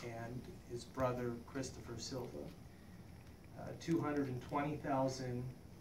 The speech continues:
went to David's girlfriend, Tara Garlick, and one hundred and eighty thousand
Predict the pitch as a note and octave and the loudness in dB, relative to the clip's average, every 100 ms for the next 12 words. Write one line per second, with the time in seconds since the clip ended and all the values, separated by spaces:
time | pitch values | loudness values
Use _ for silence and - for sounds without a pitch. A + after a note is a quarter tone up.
0 | - C3 C3 A#2+ - B2+ B2 A#2+ B2 B2+ | 0 2 2 0 -4 2 2 2 2 0
1 | B2 A#2+ - B2 C3 B2 - B2+ A#2+ - | 2 0 -2 2 2 2 2 2 2 0
2 | B2+ A#2+ A#2 B2+ C3 C3 C3 B2+ - - | 2 2 2 4 6 8 6 4 -4 -12
3 | - - - A2+ A2 B2+ C3 B2 C3+ B2+ | -2 2 2 2 6 8 10 8 6 4
4 | A#2+ - - C3+ C#3 C#3 - B2+ B2 A#2+ | 2 0 4 6 6 4 4 6 6 4
5 | A#2+ A#2+ | 0 0